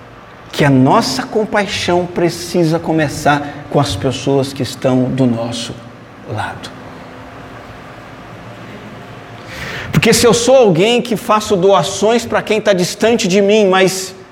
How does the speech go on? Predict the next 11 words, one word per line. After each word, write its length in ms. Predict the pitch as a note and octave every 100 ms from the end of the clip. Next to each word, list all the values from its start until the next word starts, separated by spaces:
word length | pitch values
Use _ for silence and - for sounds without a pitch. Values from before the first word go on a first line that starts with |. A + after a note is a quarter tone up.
| -
sou 460 | - - - G3+ E3+
rude, 680 | B2 D3 A#3 G3 C#3 C3+ A#2+ - - - - - - - - - - - - - - - - - - - - -
indiferente, 1200 | F#3+ G3+ - A3+ G#3 A3+ A3 - - - - - - _ _ _ - - - - - - - - - - - - D3+
mal-humorado 920 | F#3 A3 G#3+ G#3+ G3+ G#3+ G#3+ D#3+ B2+ G2 - - _ _ _ _ - - - - -
com 80 | F#3
as 100 | -
pessoas 400 | F#3 - G#3 G3+
com 120 | F#3+
quem 140 | G3+
eu 100 | G3+
convivo, 680 | G3+ G3+ D3+ D#3+ A#3+ G3